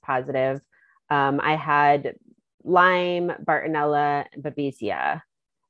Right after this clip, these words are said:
And then, of course, like, I had, you know, multiple viruses and parasites and, and different things. And, um, I don't even, it, it's kind of, like, all a blur. I actually kind of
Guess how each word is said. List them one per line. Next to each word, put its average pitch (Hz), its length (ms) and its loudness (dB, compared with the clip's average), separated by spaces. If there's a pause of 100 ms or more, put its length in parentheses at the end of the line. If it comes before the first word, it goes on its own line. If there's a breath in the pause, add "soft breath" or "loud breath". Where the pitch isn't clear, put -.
(140)
And 165 160 4
then, 147 440 4
of 151 140 -2
course, 156 380 0
like, 139 160 2
I 147 80 2
had, 151 280 -2 (120)
you 151 120 -6
know, 151 100 0
multiple 175 500 0
viruses 151 680 0
and 139 180 -8
parasites 139 680 0
and, 131 300 -6
and 147 100 -2
different 139 380 -4
things. 139 360 0
And, 131 280 -2 (480 soft breath)
um, 127 640 2 (520)
I 160 140 4
don't 156 160 6
even, 160 180 2
it, 175 220 4
it's 175 220 0
kind 233 260 2
of, 226 120 6
like, 170 320 4 (480)
all 165 460 6
a 151 100 2
blur. 156 640 0
I 180 120 -2
actually 190 440 -2
kind 185 280 -4
of 190 120 -2